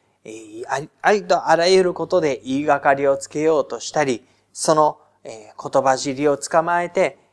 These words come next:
えー、何か訴える口実を見つけようとしたりしている。そういう、えー、パリサイ人たち、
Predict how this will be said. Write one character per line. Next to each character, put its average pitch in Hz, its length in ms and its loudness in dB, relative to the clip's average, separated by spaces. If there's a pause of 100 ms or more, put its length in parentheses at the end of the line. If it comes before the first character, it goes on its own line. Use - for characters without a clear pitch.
(140)
え - 80 -20 (520)
ー、 131 40 -16
何 180 220 0
か - 240 -10
訴 147 340 -4
え 139 60 2
る 139 80 -4
口 143 240 -4
実 143 280 -4
を 147 80 0
見 147 160 -14
つ - 100 -10
け 190 100 2
よ 196 140 2
う 190 80 -4
と 135 100 -2
し - 100 -6
た 131 140 -2
り 120 80 -12
し - 140 -6
て 127 160 -4
い 127 40 -2
る。 120 140 -8 (360)
そ 156 340 4
う 160 60 -2
い 202 280 -2
う、 208 60 -12 (320)
え - 40 -20
ー、 - 40 -20 (220)
パ - 120 -10
リ 120 80 -12
サ 127 200 -2
イ 120 100 -6
人 123 160 -8
た 123 160 -10
ち、 131 320 -8